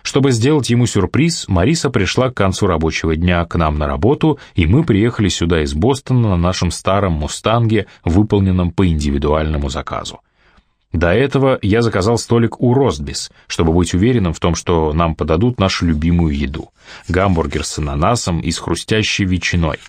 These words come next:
Я оборачиваюсь к своему другу. «Эй, Итан, поторопись!» Он делает мне знак,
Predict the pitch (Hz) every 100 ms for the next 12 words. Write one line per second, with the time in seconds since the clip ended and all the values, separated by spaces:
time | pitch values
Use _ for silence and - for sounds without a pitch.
0 | _ - - - - 101 113 131 139 131
1 | 113 - 107 104 104 85 73 - - _
2 | _ _ _ - 151 175 117 180 139 76
3 | - 113 156 156 208 143 - - - _
4 | _ _ _ _ _ _ _ _ - 123
5 | 104 90 73 71 - 78 71 85 151 165